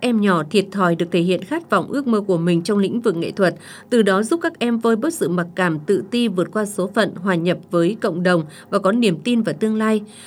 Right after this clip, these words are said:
Thông qua triển lãm còn thể hiện trách nhiệm, tình cảm, sự quan tâm, chăm lo của mỗi cá nhân, mỗi tấm lòng hảo tâm và các tổ chức xã hội đối với trẻ em nói chung và trẻ em khuyết tật nói riêng. Bởi mỗi em nhỏ sinh ra đều được yêu thương và đều được thể hiện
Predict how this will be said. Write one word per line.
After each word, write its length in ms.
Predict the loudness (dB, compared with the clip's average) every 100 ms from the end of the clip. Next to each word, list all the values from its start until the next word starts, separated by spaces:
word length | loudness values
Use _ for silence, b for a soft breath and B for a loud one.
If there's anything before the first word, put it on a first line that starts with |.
| B B
Thông 140 | 2
qua 100 | 2 2
triển 200 | 2 2
lãm 280 | 0 0
còn 140 | -2 0
thể 80 | 0
hiện 160 | 0
trách 180 | -2 0
nhiệm, 280 | 2 2 0
tình 220 | 0 0 0
cảm, 260 | 0 0
sự 200 | -2 -6 -2
quan 180 | 0 0
tâm, 240 | 2 0
chăm 240 | 0 0
lo 140 | 2 0
của 140 | -2
mỗi 180 | -2 -4
cá 160 | -4 -4
nhân, 340 | 0 0 0 B B
mỗi 140 | 0 0
tấm 140 | 0
lòng 200 | 0 -2
hảo 200 | -2 -4 2
tâm 220 | 4 4 0 B 0
và 120 | 0
các 180 | 0 -2
tổ 140 | -2 -2
chức 180 | -4
xã 140 | -8 -6
hội 300 | 0 0 2
đối 120 | -2
với 120 | -4 -4
trẻ 200 | -4 -4
em 220 | -4 -2
nói 160 | -2 -2
chung 220 | 2 2 0 B B
và 140 | -2
trẻ 140 | -2 -2
em 140 | -4
khuyết 240 | -4 -4 -4
tật 180 | -6
nói 180 | -4 -4
riêng. 300 | 2 2 2 0 B B B
Bởi 180 | 4 4
mỗi 200 | 4 2
em 180 | 2 4
nhỏ 220 | 2 2
sinh 280 | -2 -2 -2
ra 260 | 0 0
đều 140 | 0 0
được 160 | 0
yêu 180 | -2 -4 0
thương 280 | 0 2
và 100 | 0
đều 160 | 0 0
được 160 | -2 -2
thể 120 | -2
hiện 260 | 0 -2